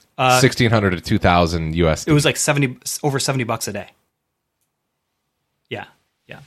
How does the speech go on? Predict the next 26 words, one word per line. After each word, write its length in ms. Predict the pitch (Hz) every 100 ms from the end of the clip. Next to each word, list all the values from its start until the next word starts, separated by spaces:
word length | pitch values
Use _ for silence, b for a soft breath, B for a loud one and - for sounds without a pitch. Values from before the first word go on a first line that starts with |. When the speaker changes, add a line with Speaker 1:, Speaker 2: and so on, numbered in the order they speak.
| _ _
Speaker 1:
It, 200 | 147 165 170
that 80 | 160
was 100 | 151
a, 160 | 147
that 120 | 160
was 120 | 139 123
a 40 |
nuts 260 | 123 117 -
time. 240 | 117 107
And, 160 | 156 156
and 140 | 151 143
hence, 380 | 180 160 -
that's 280 | - 127 127
why 260 | 120 120 117
the 80 | 113
market, 380 | 113 113 - -
that's 240 | 139 123
why 120 | 147 139
the 80 |
servers 380 | 117 131 117 104
crashed, 500 | - 120 95 - -
because 340 | - 120 104 107
we 80 |
couldn't 200 | 123 123
handle 240 | 110 113 107
that. 240 | 104 101